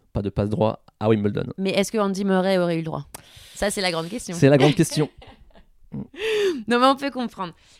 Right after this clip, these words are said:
Speaker 2: Et ensuite, il y a une autre tradition par rapport au dimanche, il me semble, parce que apparemment le dimanche, on ne joue pas.
Speaker 1: Alors, ce qu'on appelle le Sunday off, donc c'est le premier dimanche, pas celui des finales, donc le premier. Alors, euh,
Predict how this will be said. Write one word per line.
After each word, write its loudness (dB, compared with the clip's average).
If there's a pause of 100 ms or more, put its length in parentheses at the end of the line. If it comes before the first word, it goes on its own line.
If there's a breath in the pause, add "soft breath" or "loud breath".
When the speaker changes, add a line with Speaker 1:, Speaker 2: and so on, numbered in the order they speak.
Speaker 2:
Et -2
ensuite, -6
il -10
y -4
a -2
une -4
autre -8
tradition -8
par -4
rapport -4
au -4
dimanche, -6
il -8
me -6
semble, -6
parce -12
que -10
apparemment -4
le -6
dimanche, -10
on -8
ne -4
joue -8
pas. -6 (220)
Speaker 1:
Alors, -2
ce -18
qu'on -2
appelle 2
le 2
Sunday 2 (100)
off, -2
donc -6
c'est -8
le -8
premier 2
dimanche, -4
pas -2
celui -2
des -6
finales, -4
donc -6
le -6
premier. -4 (720)
Alors, -2
euh, -2